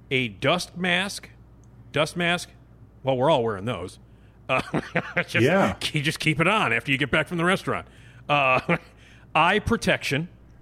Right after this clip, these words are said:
Speaker 1: Missing sticks. I don't, don't know what that is. A contour gauge.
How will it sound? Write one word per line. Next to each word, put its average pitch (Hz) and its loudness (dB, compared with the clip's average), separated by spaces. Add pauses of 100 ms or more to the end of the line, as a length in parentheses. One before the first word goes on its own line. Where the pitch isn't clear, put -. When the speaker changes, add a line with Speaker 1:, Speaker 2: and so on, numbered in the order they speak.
(1400)
Speaker 1:
Missing 202 0
sticks. - -2 (1400)
I 120 -2
don't, 147 -2 (920)
don't 127 -2
know 147 0
what 156 -2
that 120 0
is. 107 -4 (500)
A 135 0
contour 202 2 (180)
gauge. 143 -2